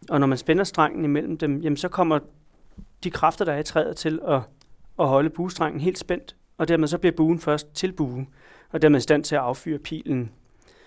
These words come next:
Og på samme måde er, er Logos, kunne man sige, sådan et, et slags usynligt bånd, som altså er en spænding mellem, mellem tingene. Og det er den her, det her usynlige bånd, den her spænding, der består mellem tingene, som det gælder om at få indsigt i.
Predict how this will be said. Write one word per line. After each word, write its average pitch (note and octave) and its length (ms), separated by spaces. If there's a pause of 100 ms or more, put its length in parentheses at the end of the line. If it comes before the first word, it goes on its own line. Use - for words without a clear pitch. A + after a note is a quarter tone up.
(360)
Og E3 60
på D#3+ 60
samme E3+ 180
måde F#3 260
er, E3 120 (120)
er F3+ 60
Logos, D#3 300
kunne F3 100
man D#3 40
sige, E3+ 140
sådan D#3+ 140
et, - 120 (120)
et D#3+ 80
slags - 460
usynligt - 640
bånd, E3 200 (180)
som E3+ 200
altså D3+ 180
er - 20
en C#3 80
spænding E3 480
mellem, D#3 420 (320)
mellem D#3 320
tingene. D3+ 540 (1500)
Og D3 120
det C#3+ 80
er D3 60
den E3 100
her, F3+ 120
det F3 140
her F3+ 60
usynlige E3+ 400
bånd, D#3 240
den D#3+ 120
her D#3+ 80
spænding, E3 420
der D#3 60
består - 200
mellem C3+ 160
tingene, E3 280
som E3 140
det - 100
gælder E3 200
om D#3 140
at E3+ 80
få - 180
indsigt D3 440
i. C#3+ 260